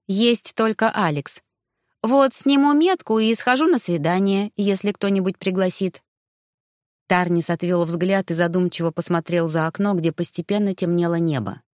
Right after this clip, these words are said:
"Я бы пригласил, но не могу.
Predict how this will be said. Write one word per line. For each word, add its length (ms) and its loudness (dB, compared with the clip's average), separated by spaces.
"Я 260 0
бы 120 0
пригласил, 840 -2
но 200 0
не 120 2
могу. 440 -2